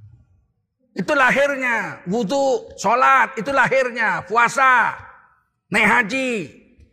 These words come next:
itu lahirnya. Batinnya, la ilaha illallah. Nggak ada sesembahan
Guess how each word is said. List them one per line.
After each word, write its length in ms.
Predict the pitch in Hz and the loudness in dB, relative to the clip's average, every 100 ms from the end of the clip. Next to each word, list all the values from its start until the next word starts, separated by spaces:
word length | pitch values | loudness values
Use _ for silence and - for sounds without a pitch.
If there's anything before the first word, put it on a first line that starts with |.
| _ - | _ -8
itu 140 | 202 | -4
lahirnya. 960 | 254 226 175 240 240 214 202 170 139 123 - _ _ - | 0 2 2 2 0 -4 -4 -4 -8 -14 -20 _ _ 0
Batinnya, 580 | 269 269 330 339 330 370 339 - - - - - | 0 2 0 2 2 2 0 -8 -18 -20 -20 -2
la 320 | 202 269 254 - | 4 6 4 2
ilaha 640 | 214 233 262 233 330 339 - - - - | 0 2 4 6 6 4 0 -10 -14 -8
illallah. 320 | - - 254 285 | -4 -2 -2 2
Nggak 160 | 320 339 | 4 4
ada 100 | 320 302 | 2 0
sesembahan 540 | 294 302 311 262 | -2 0 2 4